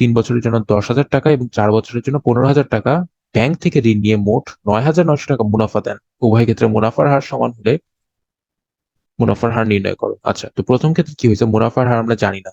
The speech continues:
ধরলাম এক্স। এবার একশো টাকার এক বছরের মুনাফা তো এক্স টাকা, তাহলে একশো টাকার, এ, সরি, এক টাকার এক বছরের মুনাফা একশো divided by, x divided by একশো। এবার কত হাজার টাকা? এখানে ফার্স্ট হচ্ছে দশ হাজার টাকা, তাহলে দশ হাজার টাকার তিন বছরের মুনাফা কত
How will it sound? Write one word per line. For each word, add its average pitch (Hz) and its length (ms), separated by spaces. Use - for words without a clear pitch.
ধরলাম 107 260
এক্স। - 180
এবার 107 160
একশো - 220
টাকার 151 220
এক 127 100
বছরের 135 260
মুনাফা 123 280
তো 127 120
এক্স - 120
টাকা, 98 240
তাহলে 107 200
একশো - 220
টাকার, 135 240
এ, - 20
সরি, 107 200
এক 104 60
টাকার 143 260
এক 120 100
বছরের 123 280
মুনাফা 117 260
একশো - 260
divided 110 340
by, 110 100
x 120 120
divided 131 320
by 123 80
একশো। - 240
এবার 104 180
কত 113 140
হাজার 127 240
টাকা? 113 200
এখানে 104 220
ফার্স্ট 104 260
হচ্ছে 135 160
দশ 107 200
হাজার 101 260
টাকা, 107 180
তাহলে 104 160
দশ 101 200
হাজার 127 220
টাকার 139 160
তিন 127 220
বছরের 147 280
মুনাফা 135 280
কত 117 100